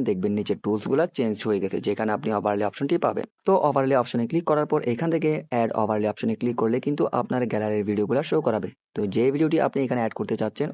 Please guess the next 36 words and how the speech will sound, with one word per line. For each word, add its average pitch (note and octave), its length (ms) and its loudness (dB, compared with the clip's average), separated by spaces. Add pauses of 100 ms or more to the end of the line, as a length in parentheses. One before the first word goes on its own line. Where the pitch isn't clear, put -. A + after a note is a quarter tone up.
(120)
ওই A2 160 2
ভিডিওটি G#2 300 0
আপনি C3 140 -2 (440)
ক্লিক F3+ 260 2
করবেন। F#3+ 220 -2 (100)
ক্লিক A2 220 2
করার G#2 220 2
পর G2+ 60 -2 (100)
দেখুন C#3+ 220 -2 (160)
আমার D#3+ 160 4 (100)
নতুন E3 200 0 (120)
ভিডিওটি C#3+ 320 0 (160)
এই A#2 140 4
লেয়ারের G#2 340 2
উপর D#3+ 140 0 (120)
বসে A2+ 220 -2
গেছে। G2+ 180 -4 (380)
এখন D#3+ 180 0 (100)
আমি B2+ 180 0
সর্বপ্রথম A#2 420 0 (220)
এই D3+ 160 4
লেয়ারের C#3+ 300 2 (140)
অডিওটি G#2+ 280 0 (140)
এক্সট্রাক্ট G2+ 400 -2
করব। F#2+ 140 -2 (200)
তার F#2 180 0
জন্য F#2+ 140 0 (140)
এখান C3+ 200 -2
থেকে C#3 120 0 (100)
আমি G#2+ 120 0 (360)
নতুন A#2+ 340 0
ভিডিও D3 280 2
লেয়ার A2+ 240 4
উপর G#2+ 120 -2 (140)
ক্লিক D3+ 200 0 (120)
রেখে C3+ 200 0